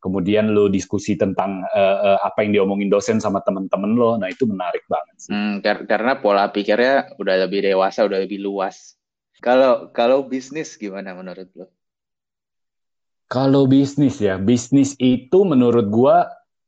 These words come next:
Speaker 1: eh, ada baiknya kita udah sempet kerja dulu,
Speaker 2: Hmm.
Speaker 1: baru berbisnis. Memang banyak sih kita lihat, eh, eh, mungkin orang-orang sukses di dunia gitu,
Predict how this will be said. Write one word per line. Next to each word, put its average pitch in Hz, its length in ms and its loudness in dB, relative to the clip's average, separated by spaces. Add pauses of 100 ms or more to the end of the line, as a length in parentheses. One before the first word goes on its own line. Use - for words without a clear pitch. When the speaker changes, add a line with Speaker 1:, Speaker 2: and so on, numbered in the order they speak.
(220)
Speaker 1:
eh, 117 640 0 (320)
ada 127 240 2
baiknya 123 480 0
kita 143 240 0
udah 120 240 2
sempet - 480 -4
kerja 104 400 -2
dulu, 113 320 -2
Speaker 2:
Hmm. 101 320 -8 (400)
Speaker 1:
baru 110 320 0
berbisnis. 107 800 -4
Memang 165 320 0
banyak 127 320 0
sih 117 160 -4
kita 113 160 -4
lihat, 117 240 0
eh, 101 400 -4
eh, 98 160 -6
mungkin 98 240 -4
orang-orang 98 400 0
sukses 95 320 -8
di 92 160 -6
dunia 98 380 -2
gitu, 120 340 -2